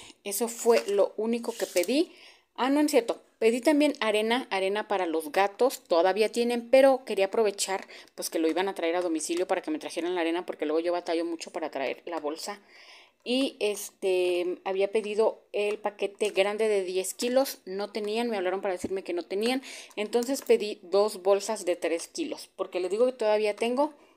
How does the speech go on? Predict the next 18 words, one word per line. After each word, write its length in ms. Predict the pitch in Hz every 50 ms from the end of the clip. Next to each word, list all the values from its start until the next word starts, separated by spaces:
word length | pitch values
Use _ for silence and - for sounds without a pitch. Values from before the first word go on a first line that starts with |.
| _ _
pero 140 | - 170 165
dije, 180 | 165 165 190 190
bueno, 240 | 202 214 208 196
pues 140 | 196 190 -
por 140 | - - 175
lo 120 | 170 165
menos 340 | 165 170 175 185 208 220 -
voy 160 | 180 175 180
a, 200 | 180 180 180 170 165 160 -
a 100 | 160 160
pedir 260 | - 165 156 165 170
esos. 340 | 185 208 - - 247 247 - - - - - - - - _ _
De 260 | 190 208 226 233 247
esas 300 | 262 254 311 294 285 247
bolsas 440 | 220 233 247 247 - 277 262 233 196
de 100 | 214 208
arena 520 | 202 214 220 220 226 226 226 233 240 233 - - - _ _ _ _ _ _ _
estaban 760 | 185 175 - - 214 202 202 220 214 220 226 226 226 -